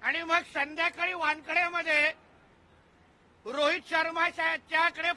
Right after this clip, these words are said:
फोटो काढण्यासाठी त्याच्या मागे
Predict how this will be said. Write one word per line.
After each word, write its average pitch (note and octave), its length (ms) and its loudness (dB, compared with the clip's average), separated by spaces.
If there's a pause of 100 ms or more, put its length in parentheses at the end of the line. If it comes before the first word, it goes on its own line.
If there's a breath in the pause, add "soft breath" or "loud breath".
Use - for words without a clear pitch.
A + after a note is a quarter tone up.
फोटो D4 260 -2
काढण्यासाठी D#4 840 4 (1600)
त्याच्या D#4 320 4
मागे E4+ 460 2